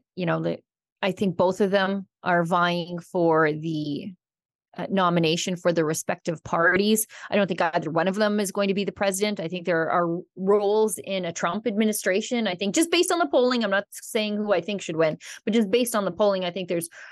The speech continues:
a very serious role for DeSantis in a Trump administration, um, attorney general, perhaps. Um, but, uh, yeah, I, I thought it was kind of an interesting thing to do in between election cycles, uh,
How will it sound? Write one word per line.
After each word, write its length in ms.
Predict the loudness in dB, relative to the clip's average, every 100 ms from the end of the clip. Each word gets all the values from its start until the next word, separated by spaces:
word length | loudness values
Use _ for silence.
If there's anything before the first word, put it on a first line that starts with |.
| -20 -20 -2
a 60 | 2
very 480 | 4 6 6 6 4
serious 460 | 2 4 4 2
role 460 | 2 4 6 4 2
for 140 | -2 -2
DeSantis 520 | -2 -2 -2 -2 -4 -4
in 180 | -2 0
a 80 | 0
Trump 280 | 0 -4 -2
administration, 1000 | -4 -2 -4 -4 -4 -2 0 0 0 -6 _ _ _ -4
um, 420 | 0 0 -2 -6 _ _ _ _ _ _
attorney 320 | -4 0 0
general, 480 | 2 0 2 0 -2 _
perhaps. 560 | -8 -2 0 -2 -4 -12 -16 -20 _ -4
Um, 480 | 0 2 0 -2 -6 _ _ _ _ _
but, 440 | -6 -2 -2 -2 -2
uh, 320 | 0 0 -2 -8 _
yeah, 140 | -2 2
I, 160 | 0 2
I 120 | 0
thought 240 | 0 2 2
it 60 |
was 180 | 2 -2
kind 220 | -2 -2
of 60 | 0
an 100 | 0
interesting 480 | -2 -6 -6 -6 -4
thing 220 | 0 0
to 120 | 0
do 280 | -2 0 0
in 200 | 0 0
between 340 | -2 -4 -6 0
election 440 | 0 0 -2 -4
cycles, 580 | -2 -2 0 -2 -2 -8 -18 -20 -20 _
uh, 320 | -2 0 -2